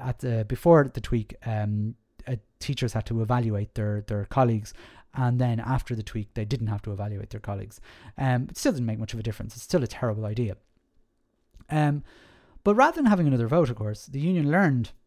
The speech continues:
um, learned their lesson from asking them, all the members to vote. What they did was they decided to bring, bring their friends together for a special congress. Yes, like that spoiled child on Yard, they took the ball away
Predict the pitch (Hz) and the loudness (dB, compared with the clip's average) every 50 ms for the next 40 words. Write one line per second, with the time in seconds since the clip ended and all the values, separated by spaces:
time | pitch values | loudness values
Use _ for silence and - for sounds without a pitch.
0 | _ _ _ - 147 131 123 117 113 110 110 110 107 107 107 107 107 - _ - | _ _ _ -4 -2 0 0 0 -2 -2 -2 -4 -2 -2 -2 -4 -6 -8 _ -6
1 | - 143 160 170 170 147 123 117 131 135 - - - 110 104 107 - - 123 113 | -2 2 2 4 4 4 4 4 4 4 2 2 0 0 0 0 0 2 2 2
2 | 117 123 127 - - - 117 110 107 107 104 - - - - 139 151 180 190 131 | 4 2 0 0 -2 -2 -2 -2 -2 -4 -6 -8 -10 -8 0 6 6 8 8 6
3 | 113 110 104 101 101 101 95 - - 120 107 107 104 - - - - - - - | 4 0 -2 -2 -4 -6 -8 -8 -8 -6 -4 -2 -2 -4 -6 -10 -18 -20 -2 2
4 | 226 240 233 - 214 147 139 123 123 120 - 135 117 117 - - 175 208 185 - | 2 2 4 2 2 2 2 0 0 0 -2 -2 -4 -2 0 0 0 0 0 -4
5 | - 120 - 120 113 117 117 117 - - - - - 165 151 143 143 139 123 117 | -6 -4 -4 -2 -2 -2 -4 -6 -10 -16 -12 0 4 6 6 6 6 4 2 0
6 | 113 - - - 165 165 170 170 151 - - 131 120 113 107 107 104 104 - 123 | -2 -2 0 2 2 4 4 4 2 0 -2 -2 0 0 0 -2 -4 -4 -4 -4
7 | 117 110 - - - 131 - - 120 113 - 113 107 107 101 95 104 107 - - | -4 -4 -4 -2 -2 -2 -2 -2 -4 -4 -2 -2 -2 -2 -4 -6 -8 -8 -12 -14
8 | - - - - - 156 170 196 190 185 165 - - 147 143 143 151 175 233 240 | -18 -20 -16 -6 0 4 6 6 6 4 2 -2 -4 -2 2 4 4 4 4 2
9 | - - 202 180 - - - _ - 170 175 180 185 - - - 170 147 139 139 | 0 -2 -4 -4 -6 -10 -8 _ 2 4 4 4 2 0 -2 -2 0 0 2 2
10 | 131 127 123 123 117 107 104 104 - - - - - - - 110 104 - - 185 | 2 0 0 0 0 -2 -2 -4 -6 -10 -16 -20 -14 -10 -8 -8 -4 0 0 -2
11 | - - - 208 208 233 226 233 247 262 247 220 151 131 127 147 151 | 0 0 -2 0 4 4 4 4 4 4 2 2 2 2 0 -2 -4